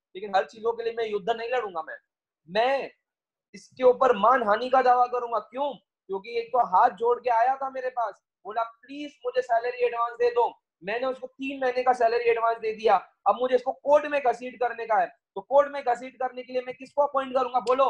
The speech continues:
अपने class में कौन है जो एकदम मुस्कुरा के हमारे के-, case लड़ सकती है? बोलो, कौन है हमारा जो court में हमको, हमारा मदद कर सकता है? बोलो, कौन है अपना? संध्या बिंदनी, यस, हमारी advocate संध्या बिंदनी। संध्या बिंदनी के पास अपन जाएंगे और संध्या बिंदनी को बोला,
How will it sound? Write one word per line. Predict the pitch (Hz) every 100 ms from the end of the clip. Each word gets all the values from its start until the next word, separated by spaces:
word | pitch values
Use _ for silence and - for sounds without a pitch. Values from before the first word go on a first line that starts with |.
| - _
अपने | 202 254 269
class | 254 247 269
में | 262
कौन | 277 285
है | 277
जो | 254
एकदम | 247 254 247 _ _ _ _ _
मुस्कुरा | 214 - 277 262
के | 262
हमारे | 247 254
के-, | 247 240
case | 233 240 233
लड़ | 220 220
सकती | 220 214 214
है? |
बोलो, | 208 240 208 - _ _
कौन | 240 294
है | 302
हमारा | 277 269 262
जो | 240 233 -
court | 233 233 226
में |
हमको, | 214 214 226
हमारा | 214 214
मदद | 208 202
कर | 214 202
सकता | 190 190 185
है? |
बोलो, | 185 254 226 - _ _
कौन | - 311
है | 302
अपना? | 277 254 220 - _ _
संध्या | 247 254 262 262
बिंदनी, | 196 269 269 262 240 214
यस, | 254 202
हमारी | 202 233 240
advocate | 214 226 220 240
संध्या | 220 202 226
बिंदनी। | 214 214 220 214 185 - _ _
संध्या | 233 262 285
बिंदनी | 269 254 254 254 262
के | 254
पास | 254 214 220
अपन | 214 220 196
जाएंगे | 208 262 247 240
और | 254 _ -
संध्या | 196 233 254
बिंदनी | 240 226 220 226
को | 226
बोला, | 220